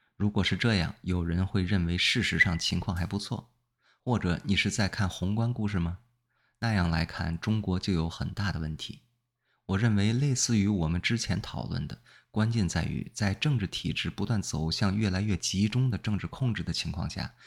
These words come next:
新经济的成功是否可持续。我认为这是一个非常合理的问题。至今为止，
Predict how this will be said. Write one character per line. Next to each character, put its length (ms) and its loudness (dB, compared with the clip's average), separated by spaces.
新 300 4
经 180 2
济 120 0
的 80 0
成 280 0
功 160 0
是 220 0
否 140 0
可 160 -6
持 240 -4
续。 300 -6
我 140 2
认 200 6
为 220 6
这 160 2
是 160 2
一 140 4
个 80 4
非 180 2
常 160 0
合 240 0
理 140 4
的 80 0
问 180 0
题。 220 -14
至 160 0
今 180 2
为 180 6
止， 280 -6